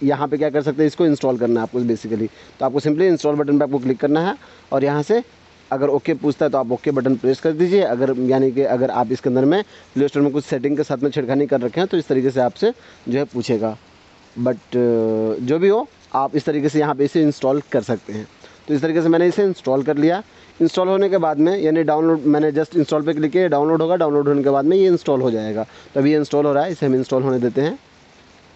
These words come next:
अभी ये install, installing जो है वो शुरू हो चुका है, Install होना start हो चुका है।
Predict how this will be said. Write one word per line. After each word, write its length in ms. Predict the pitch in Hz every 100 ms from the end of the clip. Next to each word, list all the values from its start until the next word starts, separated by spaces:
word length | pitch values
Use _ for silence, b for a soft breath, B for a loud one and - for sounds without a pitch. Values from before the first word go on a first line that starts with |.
| - - - - - - - - - - - B B B -
अभी 160 | 170 196
ये 60 |
install, 320 | 196 175 170 170
installing 600 | 170 160 151 156 165 165
जो 80 |
है 80 | 175
वो 160 | 180 175
शुरू 240 | - 156
हो 100 | 160
चुका 220 | 147 151
है, 140 | 170 277 B B B B -
Install 240 | 139 151 151
होना 200 | 160 214 - -
start 240 | 135 135 -
हो 80 | 143
चुका 240 | 107 98
है। 140 | 107